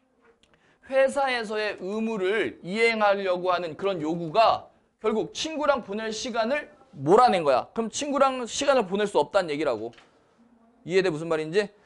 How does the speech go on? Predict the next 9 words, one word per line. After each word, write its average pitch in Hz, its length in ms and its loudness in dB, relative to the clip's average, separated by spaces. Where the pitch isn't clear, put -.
순위가 294 500 2
밀려난다는 202 600 2
얘기야, 151 280 0
지금. 120 320 -8
다른 202 340 4
의무를 185 300 2
먼저 160 280 0
이행해야 175 580 2
하니까 185 480 2